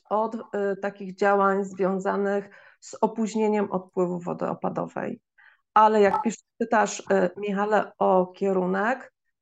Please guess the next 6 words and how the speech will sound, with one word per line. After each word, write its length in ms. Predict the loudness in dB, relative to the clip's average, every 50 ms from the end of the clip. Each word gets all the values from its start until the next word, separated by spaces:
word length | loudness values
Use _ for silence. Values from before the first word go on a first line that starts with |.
| _ _ _ _ _ _ _
to, 540 | -2 0 2 2 2 2 0 -2 -4 -8 -14 -8 -6
to 180 | -2 -2 -2
jest 540 | -2 -4 -4 -4 -6 -8 -10 -14 _ _ -20 _ _ _ _ _ _
początek, 920 | -10 -10 -10 -2 0 2 2 2 2 0 -2 -4 -6 -6 -8 -14 -20 _
tak? 440 | _ -2 0 0 0 -2 -6 -14 -20 _ _ _
Ponieważ 720 | _ -4 0 0 0 2 2 2 2 2 0 -4 -10 -10